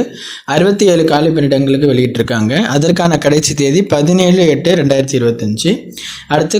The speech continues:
கோயம்புத்தூர் மாவட்டத்துக்கு அறுபத்தி ஒரு காலி பணியிடங்களுக்கு வெளியிட்டிருக்காங்க. அதற்கான கடைசி தேதி பதினெட்டு எட்டு ரெண்டாயிரத்தி இருபத்தஞ்சு.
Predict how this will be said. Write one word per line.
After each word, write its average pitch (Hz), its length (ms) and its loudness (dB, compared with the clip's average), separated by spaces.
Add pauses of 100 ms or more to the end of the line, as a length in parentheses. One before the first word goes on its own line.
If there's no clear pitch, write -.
கோயம்புத்தூர் 185 520 0
மாவட்டத்துக்கு 131 560 -2
அறுபத்தி 170 420 2
ஒரு 151 220 2
காலி 135 240 0
பணியிடங்களுக்கு 131 720 0
வெளியிட்டிருக்காங்க. 120 720 -2 (360)
அதற்கான 170 500 0
கடைசி 151 340 0
தேதி 147 300 2
பதினெட்டு 175 580 2
எட்டு 156 260 0
ரெண்டாயிரத்தி 131 440 0
இருபத்தஞ்சு. 117 520 -2